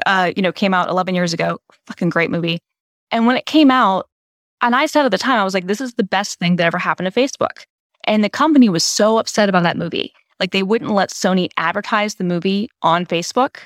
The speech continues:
which was very funny that the Facebook movie couldn't be advertised on Facebook. They tried to claim it's because they'd used a similar font or this or that, but really they were just butthurt. And, you know, Mark was very hurt by how he was portrayed in the film and this and that. I'm like,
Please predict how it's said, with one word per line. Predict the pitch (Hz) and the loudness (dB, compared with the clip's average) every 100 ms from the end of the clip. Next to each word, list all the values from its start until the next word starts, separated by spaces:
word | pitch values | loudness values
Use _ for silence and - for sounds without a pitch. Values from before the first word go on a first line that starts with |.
| _ _ | _ _
which | - 165 | -8 -4
was | 165 | -2
very | 170 - | 0 0
funny | - 170 190 202 | -2 -2 -2 -2
that | 156 | -4
the | - - | -6 -6
Facebook | 170 170 - 175 | -2 -2 -2 -4
movie | 170 175 | -2 -2
couldn't | - 175 - | 0 -2 -2
be | 185 | -2
advertised | - 165 175 170 170 | -2 -4 -6 -6 -4
on | 170 | -4
Facebook. | 165 165 - 208 _ _ _ _ _ - | -4 -4 -2 -2 _ _ _ _ _ -4
They | |
tried | 233 269 277 | 0 0 0
to | 262 | -2
claim | - 226 202 | 0 2 2
it's | 190 | -2
because | 202 214 196 | -6 -6 -4
they'd | 185 175 | -4 -2
used | 175 175 170 - | 0 0 0 -4
a | |
similar | - 175 170 | -2 0 -2
font | - 214 196 202 | -2 0 2 0
or | 180 | -2
this | 175 - | -2 -4
or | 175 | -2
that, | 185 180 180 | -2 -2 -2
but | - - | -4 2
really | 262 202 | 2 4
they | 185 | 2
were | 175 | 0
just | 165 - | -4 -2
butthurt. | 170 - 170 - - - _ _ _ | -2 0 -2 -2 -8 -20 _ _ _
And, | 220 208 202 196 202 196 | 0 2 2 2 0 0
you | - 202 | 0 0
know, | 175 | 2
Mark | 175 202 233 | 2 0 0
was | 214 180 | -2 2
very | 190 185 | 2 2
hurt | 180 - 190 - | 0 0 0 0
by | 175 | -4
how | 175 175 175 | -2 -2 -2
he | 185 | -4
was | - | -8
portrayed | - - - 247 | -10 -10 -2 2
in | 214 | 2
the | 208 | 2
film | 208 185 | 0 0
and | 175 | -2
this | - | -2
and | 175 | -2
that. | 190 | -2
I'm | 185 | 0
like, | 190 185 | 0 -2